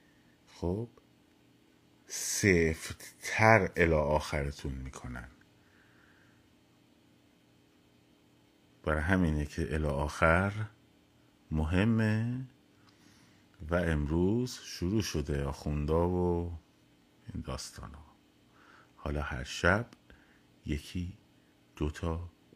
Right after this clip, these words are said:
سه تا و بعد ده تا و بعد بیست تا و بعد سی تا. حالا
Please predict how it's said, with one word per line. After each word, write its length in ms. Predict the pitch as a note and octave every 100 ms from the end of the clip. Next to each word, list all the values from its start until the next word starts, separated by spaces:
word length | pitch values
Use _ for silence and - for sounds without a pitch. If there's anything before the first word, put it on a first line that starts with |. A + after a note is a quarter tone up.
| _
سه 280 | - - C#2+
تا 280 | - - - _ _ _ _ _ _ _ _ _ _ _ _ _ _ _ _ _ _ _ _ _ _ _ _ _ _ _ _ _ _ _ _ _ -
و 80 | C#2
بعد 300 | C#2+ C#2+ -
ده 260 | D2+ - -
تا 420 | E2 D#2+ D#2+ E2 -
و 80 |
بعد 200 | C2+ C2+ -
بیست 320 | C#2+ C#2 -
تا 180 | - C2
و 140 | B1+ B1+
بعد 200 | B1+ -
سی 240 | - -
تا. 180 | D2+ - - _ _ _ _ _ _ _ _ _
حالا 680 | - - - D2 E2 G2